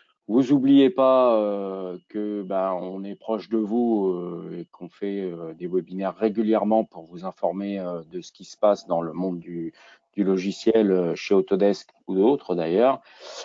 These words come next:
Et, euh, notamment, donc, le mardi dix-huit septembre, vous aurez, euh, bah, pour ceux qui ont posé des questions, notamment en électricité,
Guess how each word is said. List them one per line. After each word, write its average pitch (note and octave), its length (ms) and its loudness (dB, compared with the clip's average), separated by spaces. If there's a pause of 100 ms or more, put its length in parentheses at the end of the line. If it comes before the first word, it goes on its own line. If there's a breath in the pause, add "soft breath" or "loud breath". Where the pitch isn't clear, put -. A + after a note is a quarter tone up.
(120 loud breath)
Et, A#2 240 6
euh, G#2+ 260 6
notamment, B2 600 4
donc, G2+ 240 -4
le G#2+ 80 -4
mardi G#2 400 -4
dix-huit G2+ 320 -10
septembre, A#2 520 -4
vous F#2+ 200 -10
aurez, G2+ 420 -2
euh, E2 460 -6
bah, - 180 -8
pour - 160 -20
ceux G#2 120 -4
qui - 120 -12
ont F2+ 60 -8
posé F2+ 220 -10
des F#2 80 -4
questions, F#2+ 280 -12
notamment A2 340 0
en G2+ 80 0
électricité, A2+ 800 -4